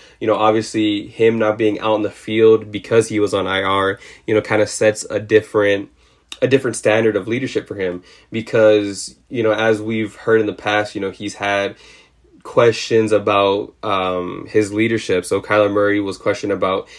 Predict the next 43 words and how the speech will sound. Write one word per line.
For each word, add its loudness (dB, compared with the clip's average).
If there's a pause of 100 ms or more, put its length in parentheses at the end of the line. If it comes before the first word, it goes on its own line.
(100)
his -2
leadership -2
dating 0
back -2
into, -4 (100)
into -2
his -2
rookie -2
year. 2
And, -6 (380)
you -4
know, 4
everyone 4
said 0
pretty -2
much 4
the -4
same 0
thing. 0
Like, 0
he's -2
more 4
of -2
a -4
quiet -2
guy. 0 (300)
And, -2
you -4
know, -2 (160)
obviously, -2
you, -4
you -4
know, 6
when 4
he, 0
you, -8 (220)
when 2
he -2
gets 2
more 4
comfortable 0
with 2
you, -2